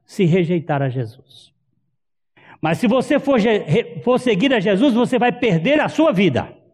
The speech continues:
mas vai ganhar a vida dele. Vai receber a vida que dá sentido ao nosso andar de cada dia.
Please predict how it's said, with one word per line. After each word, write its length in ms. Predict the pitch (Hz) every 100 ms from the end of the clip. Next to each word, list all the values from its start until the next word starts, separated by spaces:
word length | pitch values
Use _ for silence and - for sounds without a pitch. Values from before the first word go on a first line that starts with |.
| _ _
mas 160 | 160 147
vai 140 | 180
ganhar 320 | 165 160 170
a 40 | 175
vida 240 | 143 165
dele. 360 | 160 113 - _ _ _ _ _ _ _ _ _ _ _ _ _ _ _ -
Vai 140 | 165
receber 640 | 165 226 - 220 165 254
a 100 | 220
vida 400 | 165 214 302 285
que 140 | 277 220
dá 160 | 220
sentido 760 | 220 233 185 - 240 220 143 104 - _ _ _ _ _ _ _
ao 220 | 156 175
nosso 480 | 180 196 190 - 190
andar 600 | 185 190 156 175 175 165
de 100 | 151
cada 320 | - 156 147
dia. 340 | 127 110 92